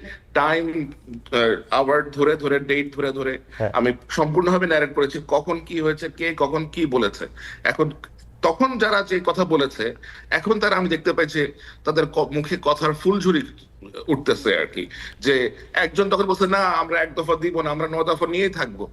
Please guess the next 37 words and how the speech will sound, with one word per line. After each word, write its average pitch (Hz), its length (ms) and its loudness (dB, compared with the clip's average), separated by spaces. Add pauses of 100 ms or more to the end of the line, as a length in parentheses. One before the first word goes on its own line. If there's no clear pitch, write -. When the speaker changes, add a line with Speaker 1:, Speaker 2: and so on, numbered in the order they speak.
(240)
Speaker 1:
আরে, 196 140 2
তুই 233 180 -2
এক 214 200 0
দফা 220 200 2
তখন 208 200 0
না 208 100 2
দিলে 208 240 4
তো, 202 320 -4 (220)
like, 165 340 -4 (640)
how 240 220 4
শেখ 220 120 -6
হাসিনা 202 280 0
will 190 180 0
go? 151 200 0 (300)
এটা 202 140 -2
তো 226 60 4
ওরা 233 100 4
বোঝাইতে 226 420 0
হবে। 139 280 -2 (320)
ওটা 220 140 2
যখন 240 220 0
ওরা 247 120 2
বোঝানোর 208 380 -2
জন্য 269 220 -6
চেষ্টা 262 240 -2
করা 247 140 0
হয়েছে, 196 180 0
তখন 214 240 2
সে 214 80 -2
বললো 214 160 0
যে, 202 200 -4
"হ্যাঁ, 196 260 -4 (360)
আমাকে 180 280 2
মিলিটারি 190 380 2
দিয়ে 180 140 2
ভয় 143 180 -2
দেখাইছে।" 120 400 -4